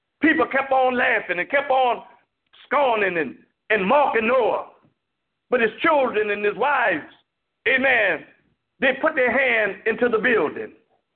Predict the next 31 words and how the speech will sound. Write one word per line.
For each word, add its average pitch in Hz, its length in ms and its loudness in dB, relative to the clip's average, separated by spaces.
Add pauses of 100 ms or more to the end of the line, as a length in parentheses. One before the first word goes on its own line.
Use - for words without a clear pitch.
(540)
Thank 285 300 2
you, 254 80 2
Lord, 180 380 0 (500)
that 233 200 0
somebody 262 400 2
is 214 120 -2
willing 254 300 0
to 240 60 -2
put 277 200 -4
their 240 180 2
hand 220 400 -2 (880)
into 254 320 2
the 220 60 2
building. 170 540 0 (1700)
And 190 100 0
the 208 60 2
Bible 254 400 4
said 285 180 0
that 254 140 0
after 294 260 -2
a 254 180 2
hundred 240 320 -2
and 226 120 0
twenty 285 260 0
years 233 420 0 (300)
had 285 260 -2
passed, 214 460 -2 (580)
people's 302 300 0
minds 247 380 0
hadn't 233 320 -2
changed. 202 500 -4